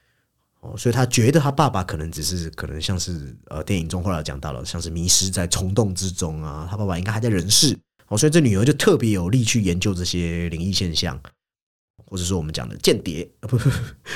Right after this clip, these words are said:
或者我们讲的飞碟。哦，那研究之后，哦，他就集结一众这些怪咖之力，哦，说什么也要找到父亲。那当然故事最后就会回到很，知道比较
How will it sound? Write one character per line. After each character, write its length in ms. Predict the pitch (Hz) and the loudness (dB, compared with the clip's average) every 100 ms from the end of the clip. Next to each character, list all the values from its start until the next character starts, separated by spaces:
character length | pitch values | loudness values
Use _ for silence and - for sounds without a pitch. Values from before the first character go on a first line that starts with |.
| - | -4
或 80 | - | 2
者 100 | 123 | 4
我 60 | 101 | 4
们 140 | 92 | 0
讲 160 | 90 78 | -4 -4
的 80 | - | 2
飞 180 | 147 | 2
碟。 320 | 147 92 98 - - _ - | 4 2 0 -4 -14 _ -6
哦， 80 | |
那 120 | 127 143 | -2 2
研 200 | 139 147 | 4 6
究 180 | 196 143 | 6 6
之 200 | 147 147 | 4 4
后， 240 | 160 117 - - | 6 4 -4 -8
哦， 120 | 98 | -4
他 120 | 92 | 2
就 120 | 120 135 | 4 4
集 480 | - - 131 170 | 4 4 6 6
结 340 | 156 - 107 117 - | 6 4 4 4 0
一 140 | - 135 - | -6 -6 -6
众 320 | - 185 113 - | 2 4 4 -2
这 100 | 110 | -2
些 160 | 117 | -2
怪 260 | 113 180 101 | 2 2 2
咖 220 | - 98 | -2 -2
之 220 | 107 101 107 | -2 0 0
力， 240 | 104 82 - _ - | 0 -2 -10 _ -12
哦， 120 | 87 | -6
说 240 | - 156 | 2 6
什 120 | 151 135 | 6 4
么 100 | 101 | 2
也 60 | |
要 120 | 107 | 2
找 160 | 110 92 | 2 0
到 160 | 92 98 | 0 -2
父 180 | 95 | -4
亲。 360 | 87 - 82 85 - | -6 -6 -6 -8 -2
那 100 | 151 | 4
当 120 | 185 | 6
然 100 | 156 | 6
故 160 | 196 180 | 6 6
事 160 | 170 | 6
最 140 | 160 165 | 6 6
后 100 | 151 | 8
就 140 | 147 | 6
会 80 | 147 | 6
回 160 | 127 | 4
到 180 | 120 127 | 4 4
很， 320 | 113 92 78 80 _ _ _ _ _ _ _ _ - | 2 -2 -8 -14 _ _ _ _ _ _ _ _ -4
知 100 | 110 | -2
道 80 | |
比 80 | 92 | 0
较 120 | 110 | -2